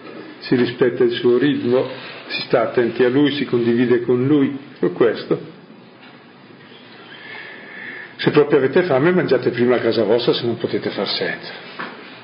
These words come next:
Ecco, anticamente l'Eucaristia era proprio il pasto comune dove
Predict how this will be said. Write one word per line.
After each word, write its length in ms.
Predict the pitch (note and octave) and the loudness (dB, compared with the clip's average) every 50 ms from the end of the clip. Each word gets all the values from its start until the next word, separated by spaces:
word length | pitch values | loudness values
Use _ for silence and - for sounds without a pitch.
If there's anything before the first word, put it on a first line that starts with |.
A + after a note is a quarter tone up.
| - - - - - - - - - - - A#2+ B2 B2 B2 - - - - - - - - - B2 B2 B2 - - - - - - - - - - - - - - - G#2 - - - F#2+ - - - - - - - - - - - - - - - - - - - | -20 -20 -20 -20 -20 -20 -20 -20 -20 -18 -16 -16 -16 -16 -16 -18 -18 -20 -20 -20 -20 -20 -18 -18 -18 -18 -18 -18 -18 -20 -20 -20 -20 -20 -20 -20 -20 -20 -20 -20 -18 -16 -16 -16 -16 -16 -18 -18 -18 -18 -16 -16 -18 -18 -20 -20 -20 -20 -20 -20 -20 -18 -18 -18 -4 -2
Ecco, 180 | - B2 - - | 0 4 4 4
anticamente 640 | C#3 C#3 E3 E3+ E3+ D#3 D3 D#3 E3+ F3 F3 E3 | 4 4 2 4 4 4 4 4 2 2 4 4
l'Eucaristia 680 | C#3+ C3+ C3 B2+ - C#3 C3 C3 B2 B2 - - D#3 D3 | 4 4 4 4 4 4 4 4 2 0 -2 2 2 4
era 240 | C3+ C3 B2+ B2 A#2+ | 4 4 4 4 2
proprio 360 | A#2+ - C3 B2 - - C3 | 2 2 0 0 2 0 -2
il 60 | B2 B2 | 0 0
pasto 340 | B2 D3 C#3+ - - D3+ | 0 0 0 0 -2 -2
comune 460 | - - D3 C#3 C#3 C#3+ C#3+ C3 B2+ A#2+ | -2 0 0 2 2 2 2 4 4 4
dove 420 | A#2+ C3+ C3+ B2 B2+ B2 A#2 - | 4 4 4 4 4 2 2 0